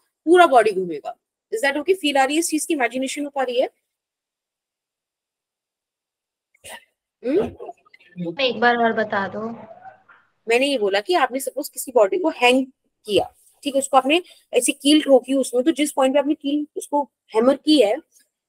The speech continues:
Speaker 1: उस point पर वो body fix हो जाएगी। अगर जैसे ये कोई body है, इसको मैं यहाँ से फिक्स कर दूं, तो ये ऐसे घूमेगी ना, ये वाला point नहीं घूमेगा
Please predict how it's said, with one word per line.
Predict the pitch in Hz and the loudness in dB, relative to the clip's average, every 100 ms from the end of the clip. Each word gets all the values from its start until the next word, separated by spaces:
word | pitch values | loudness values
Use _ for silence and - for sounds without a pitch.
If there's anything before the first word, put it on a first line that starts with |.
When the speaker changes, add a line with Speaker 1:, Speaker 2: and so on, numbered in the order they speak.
| _ _ | _ _
Speaker 1:
उस | - 381 - - | 6 8 6 2
point | 269 233 220 | 2 2 -2
पर | - 269 381 _ _ | 2 2 2 _ _
वो | 285 | -2
body | 320 247 220 320 | 6 8 8 2
fix | - 359 359 262 | 2 2 2 -2
हो | |
जाएगी। | 202 180 214 | 4 4 6
अगर | 240 | 6
जैसे | 269 277 | 4 2
ये | 311 254 285 | -2 -2 -2
कोई | 330 | -2
body | 330 220 202 262 | 4 4 4 2
है, | 220 | 2
इसको | 254 277 | 0 -6
मैं | 285 | -4
यहाँ | 254 233 | -4 -4
से | 254 | -4
फिक्स | 330 - 339 - | -6 -2 -4 -2
कर | 254 | -4
दूं, | 190 185 180 _ _ - | -2 -4 -6 _ _ -2
तो | |
ये | 302 381 - | 4 4 4
ऐसे | 247 269 359 | 2 4 4
घूमेगी | 269 220 202 180 | 2 2 0 0
ना, | 190 262 _ _ _ _ _ _ _ _ _ | -4 -4 _ _ _ _ _ _ _ _ _
ये | 247 370 | 6 8
वाला | 359 381 | 10 8
point | 392 349 359 | 6 4 6
नहीं | 415 | 4
घूमेगा | 285 226 185 156 | 2 -2 -4 -6